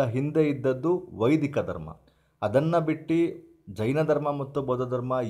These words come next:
ಏನಕ್ಕೆ ಫೇಮಸ್ ಆಯಿತು ಅಥವಾ ಜನರು ಇದರಿಂದ ಏನಕ್ಕೆ ಬಂದರು ಅಂದರೆ, first of all ನೋಡಿ, ವಿಶ್ವದ ಚರಿತ್ರೆಯಲ್ಲಿ ಕ್ರಿಸ್ತಪೂರ್ವ ಆರನೇ ಶತಮಾನ ಹೊಸ ಧರ್ಮಗಳ, ಅಂದರೆ ಆ ಹೊಸ ಧರ್ಮಗಳು ಉದಯಿಸಿದ ಕಾಲ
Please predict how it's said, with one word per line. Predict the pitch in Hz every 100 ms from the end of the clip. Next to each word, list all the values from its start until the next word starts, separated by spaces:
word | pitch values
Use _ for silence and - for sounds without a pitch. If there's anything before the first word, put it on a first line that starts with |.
| 107
ಏನಕ್ಕೆ | 127 135 -
ಫೇಮಸ್ | 113 117 113 110
ಆಯಿತು | 104 113 123 123 - _ -
ಅಥವಾ | 101 110 107 98
ಜನರು | 104 139 147
ಇದರಿಂದ | 113 120 123 120 113
ಏನಕ್ಕೆ | 113 92
ಬಂದರು | 101 92 95
ಅಂದರೆ, | 90 92 123 - - _ _ _ _ -
first | 131 143 156
of |
all | 151 143
ನೋಡಿ, | 143 160 156 104
ವಿಶ್ವದ | 117 - 135 139 135
ಚರಿತ್ರೆಯಲ್ಲಿ | 120 117 117 110 113 131 131
ಕ್ರಿಸ್ತಪೂರ್ವ | 113 - 127 120 117 107 113 - - 110
ಆರನೇ | 113 117
ಶತಮಾನ | 113 104 104 95 90 90 123 - _ _ _ -
ಹೊಸ | 131 127 180 170
ಧರ್ಮಗಳ, | 143 131 123 117 127 139 - - _ -
ಅಂದರೆ | 117 120 147 -
ಆ | 117 107
ಹೊಸ | 104 143 120
ಧರ್ಮಗಳು | 117 110 107 139 170 - - - 131
ಉದಯಿಸಿದ | 165 160 131 139 135 101
ಕಾಲ | 95